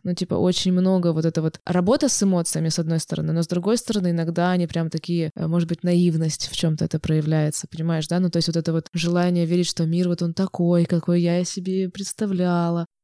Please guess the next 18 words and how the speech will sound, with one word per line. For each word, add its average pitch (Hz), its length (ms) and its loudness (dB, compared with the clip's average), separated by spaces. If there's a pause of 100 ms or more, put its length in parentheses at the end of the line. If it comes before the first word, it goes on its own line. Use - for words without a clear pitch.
Про 214 140 2
игру, 220 460 2
но 208 180 2
игра 202 400 2
не 208 120 2
по-крупному, 214 840 0 (280)
а 185 120 -6
вот 196 140 -4
типа - 260 -6
вот 170 220 -4
игрушечки 196 540 -4
мы 165 100 -6
всё, 170 240 -8 (220)
хихоньки 190 400 0
да 170 100 0
хахоньки 165 440 -4
у 156 60 -4
нас. 160 260 -10